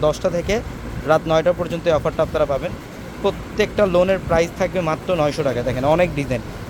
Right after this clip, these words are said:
অনেক ডিজাইন, অনেক কালেকশন। এগুলা কাপড় কোয়ালিটি হান্ড্রেড পার্সেন্ট পিওর, কাপড় কোয়ালিটি হচ্ছে হান্ড্রেড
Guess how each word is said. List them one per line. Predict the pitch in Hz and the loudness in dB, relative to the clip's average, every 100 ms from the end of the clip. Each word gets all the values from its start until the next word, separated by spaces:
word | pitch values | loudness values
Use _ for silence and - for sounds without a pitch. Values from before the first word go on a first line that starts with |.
| - - | -12 0
অনেক | 165 180 196 | 4 4 4
ডিজাইন, | 160 170 180 | 0 0 2
অনেক | 165 165 | 2 2
কালেকশন। | 165 147 - 147 | 0 -2 -2 -2
এগুলা | 156 180 | 2 0
কাপড় | 180 165 160 190 175 | 4 0 4 0 4
কোয়ালিটি | 175 170 185 | 2 4 2
হান্ড্রেড | 151 151 165 - | 2 0 -2 2
পার্সেন্ট | 175 180 165 | 0 2 -2
পিওর, | 165 135 110 - - - - - - - | 0 0 0 -6 -10 -10 -8 -6 -2 4
কাপড় | 160 175 196 175 | 4 4 0 2
কোয়ালিটি | 180 175 170 | 2 2 2
হচ্ছে | 185 185 214 | -2 0 -2
হান্ড্রেড | 170 170 175 | 0 0 0